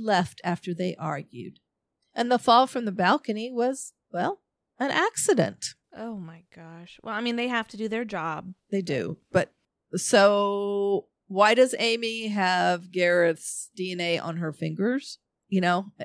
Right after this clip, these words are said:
Speaker 1: unless she
Speaker 2: Yeah.
Speaker 1: was fighting him off.
Speaker 2: Well, she was, it was, there's proof she was strangled.
Speaker 1: And she was strangled. Exactly. And remember that syringe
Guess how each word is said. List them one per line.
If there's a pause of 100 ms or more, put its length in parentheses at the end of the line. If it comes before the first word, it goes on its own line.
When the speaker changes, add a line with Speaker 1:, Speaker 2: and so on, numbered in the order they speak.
(120)
Speaker 1:
unless
she
Speaker 2:
Yeah.
Speaker 1:
was
fighting
him
off.
Speaker 2:
Well,
she
was,
it
was,
there's
proof
she
was
strangled. (160)
Speaker 1:
And
she
was
strangled. (160)
Exactly. (220)
And (300)
remember
that
syringe